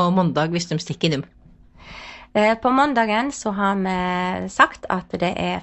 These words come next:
Speaker 2: femti prosent på alle varer som er til salgs. Eh, vi har bestilt, eh, fin marsipankake ifra Spar, eh, så det blir kaffe og kake til alle som kommer innom.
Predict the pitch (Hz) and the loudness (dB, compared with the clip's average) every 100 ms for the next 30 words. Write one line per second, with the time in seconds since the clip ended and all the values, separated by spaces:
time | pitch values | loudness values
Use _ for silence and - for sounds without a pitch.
0 | - 226 226 196 - 190 220 339 - - | -2 -2 -2 -6 -4 0 0 -2 -8 -20
1 | _ - 190 180 - 180 196 180 175 170 | _ -4 -2 0 -2 0 0 0 0 -2
2 | 170 160 180 196 190 - 175 170 185 185 | 0 2 2 2 -2 -2 -4 -2 -2 4
3 | 277 - - - _ _ - - - _ | 4 2 -12 -20 _ _ -20 -20 -20 _
4 | - 185 180 175 175 180 175 175 165 156 | -8 -4 -2 -2 -4 -4 -4 -4 -4 -4
5 | 156 170 170 - - - - - - 170 | -4 -6 -8 -8 -10 -12 -6 -6 -4 -8
6 | - 226 254 254 208 185 - 226 269 269 | -4 -2 -2 -2 -2 -2 0 2 2 2
7 | 277 - 302 302 202 190 - 165 175 - | -2 0 -2 -2 -4 -6 -6 -4 -4 -4
8 | - 247 - - _ - - - - _ | 6 6 6 -2 _ -20 -20 -20 -20 _
9 | - 190 185 190 190 175 170 175 - - | -6 -4 -2 -2 -4 -6 -6 -4 2 2
10 | - 285 269 240 240 254 214 214 220 - | 2 0 4 2 2 -2 0 0 -2 -6
11 | - 202 185 185 185 | -4 -2 0 2 0